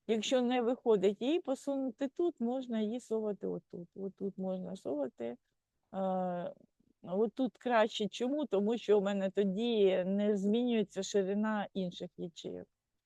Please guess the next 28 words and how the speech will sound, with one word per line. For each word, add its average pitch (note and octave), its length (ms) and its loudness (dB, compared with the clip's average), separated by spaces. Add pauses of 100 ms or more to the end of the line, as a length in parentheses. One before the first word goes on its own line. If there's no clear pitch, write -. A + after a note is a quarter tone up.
(320)
У F#3 60 -2
мене F#3+ 300 2
змі-, G#3+ 360 0
змінюється G#3+ 500 0
тільки G3 360 -2
оця F3 380 -2
комірка, G3+ 480 -2
яку F#3 380 -2
я F#3+ 240 0
совую. E3+ 600 -6 (500)
Ну, A3+ 180 -4 (460)
я D#4+ 220 -4
зараз D4+ 460 -2
розсунула D4 840 -2
так, C#4 260 2
що A#3+ 180 2
у A#3 40 4
мене A#3 260 2
приблизно G#3+ 680 2
вирівняла, F#3+ 680 4
що G3+ 200 2
у G3 40 2
мене F#3 240 -2
приблизно F#3 580 0
однакова F3+ 580 -2
ширина, F3+ 800 -6
е, E3 40 -8
висота G3 600 -4